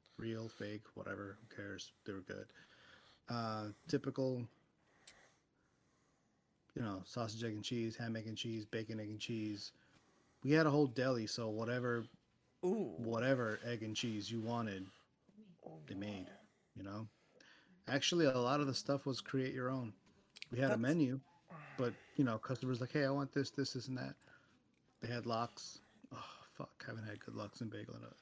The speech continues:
Speaker 1: a long time.
Speaker 2: Dude, that's why, yeah, large chains, corporate food chains do decisions that stuff no one asked for. Well,
Speaker 1: Mm-hmm.
Speaker 2: yeah, that's, that's, that's true. Yeah, because, like, I mean, that's, like, the typical, like, for instance, the McRib. That's the,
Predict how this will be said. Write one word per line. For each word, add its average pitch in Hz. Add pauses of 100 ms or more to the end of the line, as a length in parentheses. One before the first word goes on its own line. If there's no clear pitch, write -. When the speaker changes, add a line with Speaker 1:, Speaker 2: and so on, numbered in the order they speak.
Speaker 1:
a 110
long 113
time. - (360)
Speaker 2:
Dude, 185
that's -
why, 240 (520)
yeah, 165
large 156
chains, 196
corporate 180
food 156
chains 147
do 151
decisions 143
that 131
stuff -
no 139
one 131
asked 117
for. - (420)
Well, 233
Speaker 1:
Mm-hmm. 165
Speaker 2:
yeah, 190
that's, 190 (100)
that's, 175 (120)
that's 170
true. - (220)
Yeah, 170
because, 202
like, 240
I 247
mean, 247
that's, 247
like, 254
the 240
typical, 226
like, 190
for 196
instance, 185
the 180
McRib. 143 (1080)
That's 180
the, 170